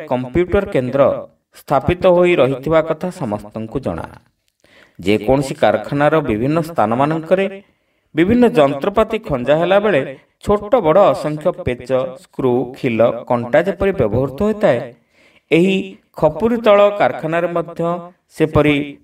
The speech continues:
ପେଚ, ସ୍କ୍ରୁମାନ ଯେ ବ୍ୟବହୃତ ହୋଇଥିବ, ଏଥିରେ ସନ୍ଦେହ ନାହିଁ। ଯନ୍ତ୍ରପାତି ଖଞ୍ଜିଲା ବେଳେ କାରିଗର, ମେକାନିକର ସାମାନ୍ୟ ଅସାବଧାନତା ଯୋଗୁଁ ହେଉ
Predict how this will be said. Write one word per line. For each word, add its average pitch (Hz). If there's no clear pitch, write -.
ପେଚ, 139
ସ୍କ୍ରୁମାନ 135
ଯେ 156
ବ୍ୟବହୃତ 131
ହୋଇଥିବ, 175
ଏଥିରେ 175
ସନ୍ଦେହ 104
ନାହିଁ। 82
ଯନ୍ତ୍ରପାତି 113
ଖଞ୍ଜିଲା 117
ବେଳେ 156
କାରିଗର, 110
ମେକାନିକର 202
ସାମାନ୍ୟ 202
ଅସାବଧାନତା 147
ଯୋଗୁଁ 127
ହେଉ 180